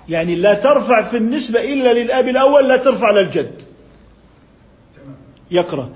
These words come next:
لذلك الإمام البخاري في تسمية نفسه محمد بن إسماعيل إلى أن وصل بردزبة ثم وقف. بعد هذا لا مفخر فيه، هذا في الجاهلية.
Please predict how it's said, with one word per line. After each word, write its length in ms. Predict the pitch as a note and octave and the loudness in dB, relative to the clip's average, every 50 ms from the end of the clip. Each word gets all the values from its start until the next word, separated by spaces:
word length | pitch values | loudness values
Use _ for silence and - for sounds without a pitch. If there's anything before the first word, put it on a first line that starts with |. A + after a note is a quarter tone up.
| - - - - - - | -20 -20 -20 -18 -12 -8
لذلك 380 | D3+ D3 F3 F#3 F3+ F3+ F3 | -4 -2 0 0 0 0 0
الإمام 420 | F3+ E3 D#3+ E3 E3 E3+ F#3+ F3+ F3 | -2 -2 -2 -2 0 0 0 -2 -2
البخاري 560 | D3+ C#3+ C#3+ D3 C#3 - G3 B3 A#3+ F3+ C#3 - - - - _ _ _ _ _ _ | -4 -4 -6 -6 -4 -4 -4 -4 -4 -6 -10 -14 -20 -20 -20 _ _ _ _ _ _
في 140 | - - D3+ | -18 -16 -14
تسمية 460 | B2+ - C#3+ C3 - D#3 D#3 D#3+ D3+ - D3+ | -10 -10 -10 -10 -10 -10 -8 -8 -8 -8 -8
نفسه 320 | C#3+ D#3+ D#3 - - D3+ | -8 -8 -10 -10 -10 -10
محمد 480 | C#3+ C#3+ C#3 C3+ - D#3+ D3+ C#3+ C3 C#3 | -8 -8 -10 -10 -10 -10 -10 -8 -8 -10
بن 120 | C#3 C#3+ D3 | -10 -10 -10
إسماعيل 500 | C3+ - - D3+ C#3+ C#3 C#3 G3 B3 B3+ - - - - - - - _ - | -12 -12 -10 -10 -8 -8 -8 -8 -10 -12 -14 -18 -20 -20 -20 -20 -20 _ -12
إلى 200 | F3 F3 E3 D#3+ | -10 -6 -4 -2
أن 300 | D3 C#3+ - D#3 D#3 D3 | -2 -2 -4 -6 -8 -6
وصل 460 | D3 D3 F#3 G3 F#3+ - D3+ C#3+ C3+ C3 | -6 -6 -6 -6 -6 -8 -8 -6 -6 -8
بردزبة 720 | B2+ B2+ D3 C#3 C3+ B2+ C3 E3+ E3+ B2+ A2+ A2 A2+ - - - - - - - - - _ _ _ _ - G2+ G2 - - - - - _ _ _ _ _ _ _ - | -8 -8 -8 -8 -8 -10 -10 -10 -10 -10 -12 -16 -18 -18 -18 -20 -20 -20 -20 -20 -20 -20 _ _ _ _ -20 -20 -20 -20 -20 -20 -20 -20 _ _ _ _ _ _ _ -14
ثم 120 | - C#3+ C#3 | -12 -10 -8
وقف. 300 | C#3 C#3+ C#3 C#3 - - - - - - _ - - _ _ _ _ _ _ _ _ _ _ _ _ _ _ _ _ _ _ _ _ _ _ - | -8 -8 -10 -12 -16 -20 -20 -20 -20 -20 _ -20 -20 _ _ _ _ _ _ _ _ _ _ _ _ _ _ _ _ _ _ _ _ _ _ -14
بعد 180 | B2 B2 B2+ | -12 -10 -10
هذا 340 | C#3+ C3+ C#3+ D3 C#3+ C#3 C3+ | -10 -8 -8 -8 -6 -6 -8
لا 120 | B2+ C#3+ C#3+ | -6 -6 -6
مفخر 440 | C#3+ C#3+ - - - - C3+ B2 | -6 -8 -10 -10 -14 -14 -12 -12
فيه، 160 | A#2+ - C3+ B2+ - - - - - - _ _ _ _ _ _ _ _ _ _ - | -14 -14 -16 -18 -18 -20 -20 -20 -20 -20 _ _ _ _ _ _ _ _ _ _ -14
هذا 220 | C#3+ C#3 C3+ B2+ B2 | -12 -10 -10 -10 -12
في 100 | - C3 | -12 -14
الجاهلية. 540 | A#2+ A2+ C#3 B2 A2 B2 B2 B2 A2+ G#2+ | -14 -12 -12 -12 -12 -12 -12 -12 -14 -14